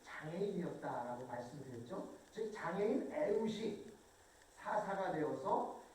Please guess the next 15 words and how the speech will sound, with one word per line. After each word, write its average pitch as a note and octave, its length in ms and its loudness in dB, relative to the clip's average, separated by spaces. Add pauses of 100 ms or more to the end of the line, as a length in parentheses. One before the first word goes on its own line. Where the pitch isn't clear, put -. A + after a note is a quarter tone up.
이스라엘에게 C#3+ 1120 0 (160)
평안을 F3 640 -2
안겨주었습니다. C#3 880 -6 (880)
그리고 D#4+ 260 6
지난 B3 360 6
시간까지 A3 560 6
본 - 420 0 (200)
삼갈이라고 B3+ 840 8
하는 G#3 260 8 (300)
단 - 280 6
한 F#4+ 240 2
구절에 C4+ 420 6
등장하는 G#3 1000 2
그런 D#3 300 2
사사가 - 840 -2